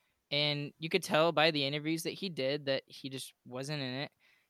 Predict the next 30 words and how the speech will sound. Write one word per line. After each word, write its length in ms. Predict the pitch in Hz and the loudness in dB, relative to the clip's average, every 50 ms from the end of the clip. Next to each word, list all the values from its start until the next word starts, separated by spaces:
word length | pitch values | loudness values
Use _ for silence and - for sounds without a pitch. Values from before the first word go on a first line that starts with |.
| _ _ - | _ _ -6
And 120 | 151 147 | -4 -2
then 340 | 156 156 151 156 160 - 113 | 0 0 0 -2 -2 -4 -4
the 100 | 139 143 | -4 -2
day 240 | 139 151 165 190 208 | 2 4 4 4 4
before 640 | 208 196 175 - - 175 185 180 175 170 165 165 160 - | 4 2 -2 -4 -2 2 2 4 4 4 4 2 0 -2
he 360 | - - 156 147 143 143 139 | -4 -4 -2 0 0 0 0
left 300 | 135 160 190 233 - - | 0 0 0 0 -2 -2
the 80 | 151 | -2
bubble, 380 | 139 135 131 131 131 139 143 143 | 0 0 0 0 0 0 -2 -2
he 160 | 139 151 143 | -2 -2 -2
had 200 | 151 156 156 151 | 0 2 2 2
those 220 | 147 143 143 135 - | 0 0 -2 -4 -2
comments 460 | - 170 180 190 175 143 139 - - | 0 0 0 0 0 -2 -4 -4 -4
about 400 | 135 131 135 131 135 131 131 - _ _ _ _ _ _ _ _ _ _ _ _ _ _ | -2 0 2 2 2 2 0 -2 _ _ _ _ _ _ _ _ _ _ _ _ _ _
how 280 | - - 151 156 156 156 | 0 4 6 6 6 6
these 220 | 151 151 147 139 | 4 2 -2 -2
playoffs 500 | - - 160 156 156 147 139 135 - - - | 0 2 4 6 8 6 6 4 2 0 -4
don't 320 | 202 247 - 135 - - | -2 -2 -2 -2 -4 -6
feel 240 | - - 156 151 147 | -2 0 0 2 4
like 360 | 143 139 135 135 135 131 113 _ _ _ _ | 4 4 4 4 4 2 0 _ _ _ _
real 240 | 143 143 147 139 135 | -4 0 0 0 2
playoffs 440 | - 170 180 175 151 135 127 - - | 2 4 4 6 6 4 2 0 -6
to 100 | 131 123 | -10 -10
him. 120 | 120 120 | -10 -8
They 100 | 123 127 | -8 -8
just 140 | 127 131 - | -8 -8 -6
felt 160 | - 143 113 | -4 -4 -4
like 160 | 127 131 - 135 | -4 -4 -4 -4
exhibition 480 | 131 - - 135 139 143 - - 131 | -4 -6 -6 -6 -4 -4 -4 -4 -6
games. 400 | 120 117 107 104 123 - - - | -8 -10 -12 -14 -16 -20 -20 -20